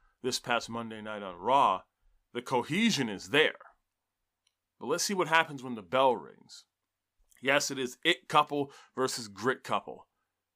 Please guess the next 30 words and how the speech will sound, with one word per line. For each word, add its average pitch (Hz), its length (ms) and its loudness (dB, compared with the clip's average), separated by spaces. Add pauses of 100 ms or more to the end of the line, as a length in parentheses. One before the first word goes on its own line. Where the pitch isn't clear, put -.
(160)
But 110 100 -6
still, 160 260 2
the 104 80 -2
facts - 380 0
remain. 117 400 -2 (500)
Edge 160 420 4
and 113 280 -8
Beth 143 200 2
Phoenix 143 680 -8 (500)
are 113 120 0
W 143 340 0
W 127 260 -4
E 123 100 -4
Hall 117 260 0
of 98 100 -4
Famers. - 580 -8 (800)
And 117 280 -4 (100)
Miz, 143 580 -4
I 123 100 -8
think, 120 280 -12
still 151 340 -4
has 135 260 2
a 110 100 -10
lot 120 460 4
to 127 80 -14
prove, 147 440 -2
at 110 120 -2
least 175 320 -4
to 156 100 -6
himself, 147 1000 2